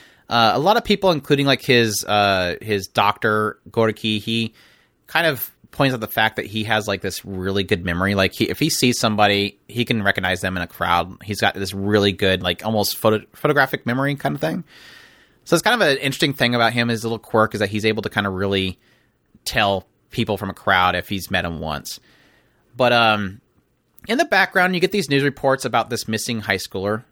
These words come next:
And so the, the town, this, the cityscape is kind of, has this, this gossip happening around this girl that's missing. Um, we really quickly find him w-, when he goes back home. You, you kinda get this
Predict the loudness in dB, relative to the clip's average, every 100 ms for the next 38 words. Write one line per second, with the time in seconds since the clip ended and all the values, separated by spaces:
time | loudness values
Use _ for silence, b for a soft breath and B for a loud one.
0 | _ -2 2 4 4 0 -4 -4 -2 -4
1 | -4 -8 -2 0 0 -2 -6 -6 -8 -2
2 | 0 0 -2 2 0 0 -6 -2 -2 -2
3 | -4 b b b b b b b -6 -2
4 | -2 -2 -4 -4 -8 -12 -8 -8 -2 0
5 | 0 -2 -4 -4 -2 -4 -2 -2 -2 -2
6 | -6 -4 0 0 -2 -4 -4 -2 -2 -2
7 | b b b b b 0 2 2 2 -2
8 | -6 -2 0 0 0 -2 0 0 2 2
9 | 2 0 0 -2 -6 -10 -10 -4 -4 -4
10 | -2 0 2 0 -2 0 2 4 2 -2
11 | -4 -6 -8 _ -12 -2 0 2 0 0
12 | -4 -6